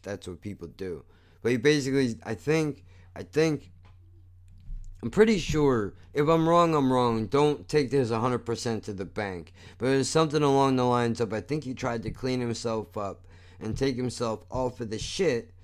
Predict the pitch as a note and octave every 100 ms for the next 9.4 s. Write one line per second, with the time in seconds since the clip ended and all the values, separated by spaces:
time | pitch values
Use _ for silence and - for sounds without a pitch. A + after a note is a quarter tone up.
0 | - - - - C3 C3+ A#2+ G#2+ C3 C3
1 | A#2+ G#2+ A#2+ A2 A2+ G#2 F#2 - B2 A#2
2 | A2 - A#2+ G#2+ G2+ G2 E2+ - - B2
3 | A#2+ G2 E2 G#2 F2 D2 - - - -
4 | - - F#2 G#2+ G2 - - - A#2 A#2+
5 | G#2+ F#2+ - - - - - - - -
6 | - - - - C3+ A#2+ G2 - C3+ C#3
7 | D3 - - D3+ - C3+ - E3 D#3 D3
8 | - C#3+ C#3+ B2+ C3 B2 A#2 A#2 B2+ C3
9 | - C3 B2